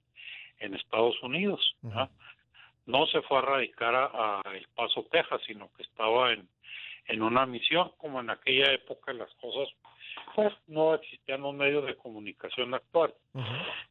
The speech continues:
Speaker 1: Se prolongaban por tiempos largos, ¿verdad? Una espera de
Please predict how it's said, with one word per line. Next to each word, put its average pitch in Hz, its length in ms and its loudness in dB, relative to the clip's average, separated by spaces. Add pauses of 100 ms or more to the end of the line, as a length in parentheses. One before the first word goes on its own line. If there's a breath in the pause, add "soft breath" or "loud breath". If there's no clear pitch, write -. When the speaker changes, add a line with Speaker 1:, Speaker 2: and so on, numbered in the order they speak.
(300)
Speaker 1:
Se 127 80 6
prolongaban 120 840 2
por - 140 -14
tiempos 123 500 -6 (640)
largos, 127 560 2
¿verdad? 123 300 -2
Una 131 460 -4
espera 120 460 0
de 104 320 -6